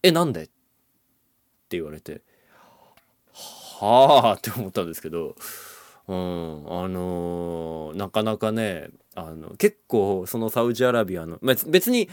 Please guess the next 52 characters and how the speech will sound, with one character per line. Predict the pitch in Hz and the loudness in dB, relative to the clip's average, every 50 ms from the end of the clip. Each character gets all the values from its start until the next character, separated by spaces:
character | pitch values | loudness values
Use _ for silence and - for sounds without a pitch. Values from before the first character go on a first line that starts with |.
| - - - | -10 -14 -4
サ | - - 208 | 2 6 6
ウ | 233 240 | 8 8
ジ | 233 247 | 8 8
ア | 247 | 8
ラ | 247 247 | 6 6
ビ | 226 247 | 6 6
ア | 254 | 6
人 | 233 196 160 123 | 6 4 2 2
の | 110 101 | 2 2
こ | 104 | 2
と | 95 98 | 2 0
を | 95 | -2
否 | - | 2
定 | - 170 160 | 2 2 4
し | |
て | - 185 | 4 4
る | 175 180 | 4 4
わ | 175 | 4
け | - - | 4 2
じ | 101 | 0
ゃ | 95 | 0
な | 104 107 | -2 -2
い | |
ん | 98 | -4
で | 87 | -4
す | 80 | -4
よ。 | 85 | -2
別 | 107 131 139 147 | -2 -2 0 0
に、 | 147 143 131 - - - _ | -2 -2 -2 -6 -12 -20 _
別 | - - 160 156 185 | -8 -4 -2 -2 0
に | 180 - 196 202 - | 0 0 0 0 0
い | |
い | - | 0
こ-、 | - 131 117 - - | 0 -2 -2 -2 -4
い | 123 165 147 | -4 -4 -2
い、 | 131 | -2
そ、 | - - 196 185 | -2 -2 -2 0
そ、 | - - 226 233 196 | 2 4 4 4 4
そ | - - 233 247 | 4 6 6 6
い | 226 | 6
つ | - 226 | 4 2
の | 233 233 | 2 2
こ | 214 226 | 4 4
と | 202 170 | 2 2
だ | 104 92 | 2 0
け | - 98 | -2 -4
ね。 | 85 - - _ - - - - - - - _ | -8 -10 -14 _ -18 -18 -18 -20 -20 -20 -20 _
そ | - - - - - - - 196 220 254 | -8 -6 -4 -4 -4 2 4 6 6 6
い | 269 254 220 | 6 2 0
つ | - - - | -2 -2 0
に | 254 254 220 | 2 2 2
は | - | 2